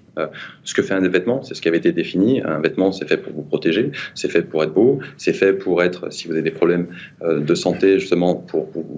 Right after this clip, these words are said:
vous traquer. Le vrai besoin, c'est vraiment de définir un vrai besoin. Euh, il y a eu pas mal de développements qui étaient plutôt sur la partie, euh, gadget, sur du wearable, qui était, euh, qui apportait pas une vraie valeur ajoutée, mais la vraie base, c'est un, les, les, les trois piliers, c'est d'avoir répondre à un besoin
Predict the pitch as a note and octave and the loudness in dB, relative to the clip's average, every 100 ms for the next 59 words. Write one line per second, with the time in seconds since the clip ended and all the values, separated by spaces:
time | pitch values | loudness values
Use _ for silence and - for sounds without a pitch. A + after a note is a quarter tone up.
0 | - F2+ F2+ F2+ - - - - - - | -12 -4 -2 0 0 -2 -12 -18 -20 -20
1 | - - - - F#2 F2+ B2+ - G#2 A2 | -20 -20 -18 -2 0 4 2 2 0 2
2 | B2+ C3 F2 D#2+ G#2 G2 G2 G#2 E2+ D#2 | 0 0 0 2 2 2 0 0 0 0
3 | E2+ F2 F2+ - - - - D#2+ D2+ - | 0 2 0 -2 -10 -16 -2 0 0 2
4 | E2 E2+ F#2 G2 G2+ E2+ F2+ F#2 F#2 G#2+ | 0 2 2 4 2 2 4 4 2 0
5 | G2 - - - F#2+ F2+ - - - - | 0 -4 -6 -4 -4 -2 -2 -4 -4 0
6 | E2 D2 - - F2 A2+ - - - E2 | 2 2 2 2 4 4 2 -4 -6 -2
7 | D#2+ D#2 D2+ A2 - D2 D#2+ E2 E2 - | 0 0 2 2 0 -4 -2 -2 -2 -8
8 | - - C2 G2 G#2 F#2+ F2+ F2+ F2 F2 | -6 -2 -2 0 0 2 2 2 2 0
9 | F2 B2 E2+ D#2 D2 G2+ A#2 C3 - - | 2 2 2 0 0 0 0 -2 -4 -2
10 | A2 A2+ A2 F2 E2+ G2 F#2+ G#2+ - B2+ | 0 0 -2 -4 -4 -4 -2 0 2 2
11 | A#2 C#3 D3 F2+ F2 F#2+ - B2+ F#2 F#2 | 2 0 0 0 0 -2 0 -2 0 0
12 | F#2 F#2 | 0 -2